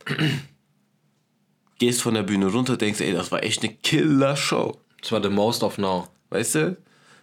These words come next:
Speaker 1: Das
Speaker 2: Ja.
Speaker 1: war eine Killer-Show. So, und dann guckst du die anderen Teilnehmer an, denkst du, oh, hier sind schon ein paar gute dabei. Und dann geht einer auf die Bühne, Dominik, einer deiner Kontrahenten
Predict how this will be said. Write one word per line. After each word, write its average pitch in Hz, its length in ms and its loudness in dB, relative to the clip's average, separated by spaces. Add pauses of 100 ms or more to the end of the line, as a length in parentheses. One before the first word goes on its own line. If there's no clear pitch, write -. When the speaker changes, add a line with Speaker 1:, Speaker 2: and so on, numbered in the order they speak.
(140)
Speaker 1:
Das 87 120 -4
Speaker 2:
Ja. 95 60 2
Speaker 1:
war 104 60 0
eine 113 180 2
Killer-Show. 160 1000 2 (1120)
So, 90 340 -4 (100)
und 95 140 -4
dann 104 160 -2
guckst 113 300 -4
du 90 240 -4
die - 280 -6
anderen 139 360 2
Teilnehmer 120 440 4
an, 107 120 0
denkst 101 200 -2
du, 87 80 0
oh, 120 100 2
hier 101 160 -4
sind 113 140 -4
schon 127 160 0
ein - 20 -14
paar 110 160 -2
gute 95 280 -2
dabei. 104 420 0 (640)
Und 98 120 0
dann 110 160 2
geht 123 320 0
einer 110 320 2
auf 95 220 0
die 92 140 -4
Bühne, 101 380 0
Dominik, 85 560 0 (540)
einer 92 240 0
deiner 82 220 -2
Kontrahenten 113 840 0